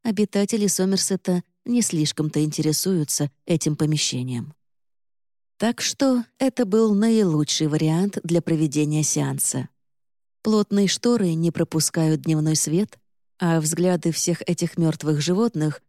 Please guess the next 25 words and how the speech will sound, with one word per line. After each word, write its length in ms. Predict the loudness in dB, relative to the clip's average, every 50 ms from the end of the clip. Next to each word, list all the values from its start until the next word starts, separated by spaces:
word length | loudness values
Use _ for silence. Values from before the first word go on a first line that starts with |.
| _ _ -4
устремлённые 800 | -4 -4 -2 0 0 2 2 2 2 2 2 2 2 0 0
вниз, 460 | 0 0 0 0 0 -2 -4 -6 -6 _ _ _ _ _ -8
создают 720 | -4 -2 0 0 2 2 0 0 0 0 -2 -2 -2 -2
идеальную 500 | -2 0 2 2 2 2 2 2 0 0
атмосферу, 640 | 0 0 0 0 0 -2 -2 -2 -2 -2 -4 -6 -10 _ _ _ _ _ _ -4
не 180 | 0 2 2 2
говоря 440 | 2 2 2 2 2 2 4 4 4
уже 320 | 2 2 2 2 0 0
о 160 | 2 2 0
жутковатом 640 | 2 2 0 0 0 0 2 2 0 0 0 0 0
джентльмене 640 | 2 2 0 2 2 0 0 2 2 2 2 2 2
над 160 | 0 0 0
камином. 440 | 0 -2 0 0 -2 -4 -6 -8 -10 _ _ _ _ _ _ _ _ _ _ _ _ _ _ _ _ _ _ _ _ _ _ _ -6
Определившись 880 | -6 -4 0 0 0 2 2 2 2 2 0 0 -2 -2 -2 -2 0
с 80 | 0 0
выбором, 460 | 0 0 0 2 0 0 0 -2 -4 _ _ _ _ -8
я 260 | -4 0 0 2 0
с 120 | 0 0 -2
любопытством 680 | 0 0 0 0 0 0 -2 -2 -2 -2 -2 -2 -2 -2
посмотрела 600 | -2 -2 -2 0 -2 -2 0 0 0 2 2 0
на 140 | 0 -2 -4
книжные 440 | -2 -2 -2 -2 -2 0 -2 -2
полки. 540 | -2 -2 -4 -4 -4 -6 -8 -10 -12 -12 -12 _ _ _ _ _ _ _ _ _ _ _ _ _ _ -2
Меня 380 | 0 2 2 4 4 2 2 2
интересовало 840 | 0 0 0 2 0 0 2 2 0 0 2 2 2 2 2 0